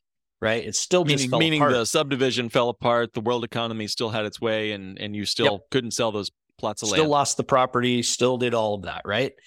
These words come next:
Speaker 1: The difference would have been my bank on yourself policy. My bank on yourself design policy would have been holding all that cash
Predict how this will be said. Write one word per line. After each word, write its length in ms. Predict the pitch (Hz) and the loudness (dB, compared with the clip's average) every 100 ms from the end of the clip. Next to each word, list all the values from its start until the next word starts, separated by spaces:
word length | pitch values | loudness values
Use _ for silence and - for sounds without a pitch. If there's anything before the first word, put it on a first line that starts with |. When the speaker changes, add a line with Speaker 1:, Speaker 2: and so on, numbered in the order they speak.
| - - _ 123 | -20 -20 _ -4
Speaker 1:
The 160 | 113 | -2
difference 460 | 117 147 - 147 123 | 2 0 2 -2 -2
would 240 | 123 160 | 0 0
have 260 | 151 131 113 | 2 -2 0
been 540 | 117 156 131 117 117 - | 0 2 0 -2 -4 -6
my 140 | 117 113 | -6 -2
bank 240 | 127 139 | -2 -2
on 80 | 127 | -2
yourself 420 | 113 - 135 127 | -2 0 -2 0
policy. 580 | 127 127 113 - 90 - - | -2 0 -2 -6 -10 -16 -10
My 80 | 107 | 0
bank 260 | 123 135 | 0 2
on 60 | 131 | 0
yourself 340 | 113 - 120 | 0 0 0
design 340 | - 110 110 104 | -2 -2 -2 -2
policy 500 | - 135 127 113 104 | 2 2 2 -2 0
would 160 | 123 | 0
have 80 | 135 | 0
been 140 | 117 101 | 0 -2
holding 760 | - 131 143 123 104 101 117 _ _ _ _ _ _ | -2 0 0 0 -2 -4 -10 _ _ _ _ _ _
all 200 | 120 131 | 2 4
that 180 | 139 - | 2 0
cash 720 | - 131 101 117 - - | 0 2 2 -2 -4 -6